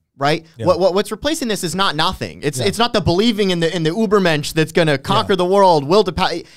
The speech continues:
Speaker 1: none of that's happening. Instead, what's happening is, is that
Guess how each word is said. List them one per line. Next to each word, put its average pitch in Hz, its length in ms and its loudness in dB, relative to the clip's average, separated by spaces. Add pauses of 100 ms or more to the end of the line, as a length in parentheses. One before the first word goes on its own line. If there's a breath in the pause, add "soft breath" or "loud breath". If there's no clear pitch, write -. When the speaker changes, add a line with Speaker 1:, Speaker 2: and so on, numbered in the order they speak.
(120)
Speaker 1:
none 269 300 2
of 247 100 -2
that's 220 260 0
happening. 202 400 -4
Instead, 208 340 -6
what's 185 180 -6
happening 202 400 -6
is, 160 180 -6
is 151 100 -10
that 156 140 -4